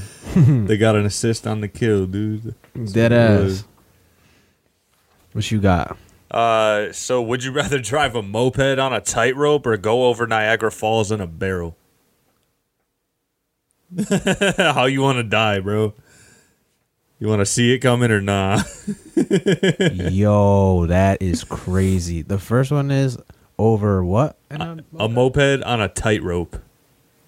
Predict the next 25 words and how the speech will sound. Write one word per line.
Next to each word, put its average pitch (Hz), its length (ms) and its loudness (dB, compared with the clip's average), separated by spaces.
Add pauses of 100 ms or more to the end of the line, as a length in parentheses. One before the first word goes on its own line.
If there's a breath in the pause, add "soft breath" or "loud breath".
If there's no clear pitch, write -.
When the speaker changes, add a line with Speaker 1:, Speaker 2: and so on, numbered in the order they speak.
Speaker 2:
like 95 140 -6
in 98 100 -2
the 87 80 -6
circus. 92 640 -4 (680)
Speaker 1:
Okay, 98 300 2
but 95 300 2 (800 soft breath)
we 120 140 -2
don't 107 180 0
know 95 120 0
how 87 180 -2
high 101 280 0
that 87 220 0
shit 85 220 -8
is. - 340 -10 (100)
Speaker 2:
Or 117 160 0
how 120 200 2
tight 123 300 -2
that 101 160 0
rope 101 320 0
is. 90 380 -6 (1500 loud breath)
Speaker 1:
Bro, - 420 -2
Speaker 2:
Like, 107 180 -2
is 117 140 4
it 113 100 4
Speaker 1:
wow. - 220 -4